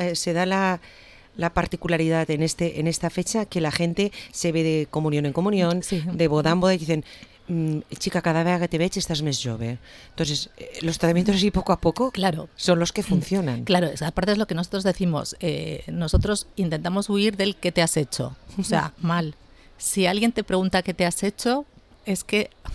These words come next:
Speaker 2: algo ha fallado. La gente tiene que notarte mejor, tiene que verte eso, más, más radiante. "Ay, estás radiante, estás, qué guapa estás, tienes el guapo subido".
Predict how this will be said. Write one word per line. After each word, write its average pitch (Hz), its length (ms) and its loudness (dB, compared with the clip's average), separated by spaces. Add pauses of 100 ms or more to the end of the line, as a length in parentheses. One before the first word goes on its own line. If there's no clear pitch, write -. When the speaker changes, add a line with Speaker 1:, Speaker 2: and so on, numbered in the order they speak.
(560)
Speaker 2:
algo 190 240 2
ha 202 60 4
fallado. 151 480 0 (460)
La 165 120 -2
gente 214 280 2
tiene 208 340 0
que 190 120 -2
notarte 165 560 -2
mejor, 170 560 0 (320)
tiene 185 240 0
que 202 120 -2
verte 185 640 0
eso, 156 340 -4
más, 165 640 0 (260)
más 170 200 -2
radiante. 170 680 2
"Ay, 202 200 2
estás 165 300 -6
radiante, 196 540 0
estás, 156 720 -4 (300)
qué 190 100 -4
guapa 170 260 0
estás, 185 400 0
tienes 185 180 -2
el 202 80 0
guapo 196 240 0
subido". 180 580 2